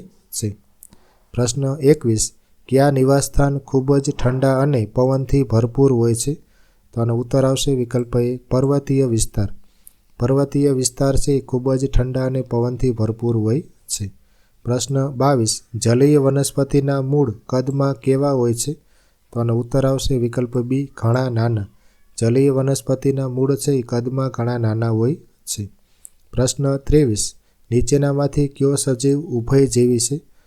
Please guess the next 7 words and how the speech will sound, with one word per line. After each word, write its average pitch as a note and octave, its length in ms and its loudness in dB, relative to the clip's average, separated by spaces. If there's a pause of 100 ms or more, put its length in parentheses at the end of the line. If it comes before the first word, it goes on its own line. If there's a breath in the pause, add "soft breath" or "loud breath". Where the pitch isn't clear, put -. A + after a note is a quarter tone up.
(280)
તો A#2+ 60 -6
આનો A2+ 140 0
ઉત્તર B2 300 0
આવશે C3+ 300 0
વિકલ્પ A#2+ 440 -4
ડી, C3 320 -2 (160)
દેડકો. B2+ 560 0